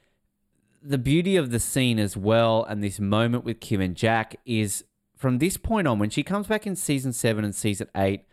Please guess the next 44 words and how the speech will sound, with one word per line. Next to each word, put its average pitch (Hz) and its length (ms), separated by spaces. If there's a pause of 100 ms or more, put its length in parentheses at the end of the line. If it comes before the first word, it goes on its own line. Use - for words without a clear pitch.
(180)
it's - 160
not 190 180
the 127 60
same. 110 540
It's - 220
kind 143 260
of 123 80
just 120 240
almost 120 400
like, 104 340 (540)
"Oh, 117 320
here's 104 440 (120)
regular 110 500
Jenny 151 460
who 127 140
was 123 100
in 180 120
it 165 100
a 139 60
couple 135 260
of 120 80
seasons 127 400
ago 120 460
and 98 140
she's 113 220
just, 120 160
you 135 80
know, 120 140
whatever." 143 260
Like, 110 240
she's 131 160
got 175 140
her 160 60
reasons 131 420
for 120 80
being 127 180
back 127 180
in 131 100
season 123 280
seven, 127 280
but 127 120
then 151 160
they 147 100
just, 135 280